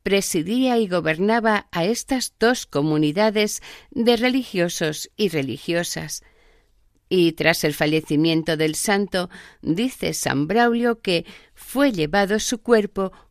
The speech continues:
con mucho acompañamiento de religiosos y depositado en su oratorio en el que aún permanece. El santo presbítero Aselo,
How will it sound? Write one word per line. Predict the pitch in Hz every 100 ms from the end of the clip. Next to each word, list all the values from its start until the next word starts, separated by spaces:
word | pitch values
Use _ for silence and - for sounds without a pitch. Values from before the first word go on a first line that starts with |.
| _
con | 202 160
mucho | 175 254 - 269 254
acompañamiento | 240 208 202 254 262 190 185 262 262 233 254 254 - - -
de | 196 185
religiosos | 165 156 151 - 262 220 - 151 156 - -
y | - 214 196
depositado | 170 151 196 196 226 196 226 233 202
en | 165 160
su | 156 - 156
oratorio | 165 202 226 233 190 170 156 - -
en | 220 202
el | 175
que | - 139
aún | 151 160 151
permanece. | 151 143 139 147 135 - 135 - _ _ _ _ _ _ _ _ _ _ _ _ _ _
El | 190 190
santo | - - 277 - 185
presbítero | - 175 - 202 196 185 170 165 -
Aselo, | 156 156 - 185 147 147